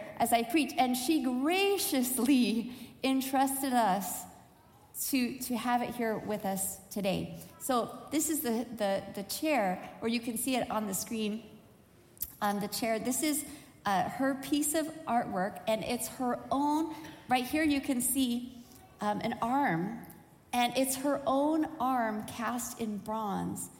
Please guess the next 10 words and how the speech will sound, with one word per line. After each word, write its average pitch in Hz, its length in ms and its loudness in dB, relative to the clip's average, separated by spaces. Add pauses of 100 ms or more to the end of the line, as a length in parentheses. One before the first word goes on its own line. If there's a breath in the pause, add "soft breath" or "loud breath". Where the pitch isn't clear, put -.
(240 loud breath)
and 233 160 2
then 226 260 0
attached 277 720 -2
to 233 100 -4
this 202 280 -6
chair, 175 540 -2 (260)
with 220 180 -4
three, 233 500 -4
three-legged 233 540 -2
chair. 247 360 -2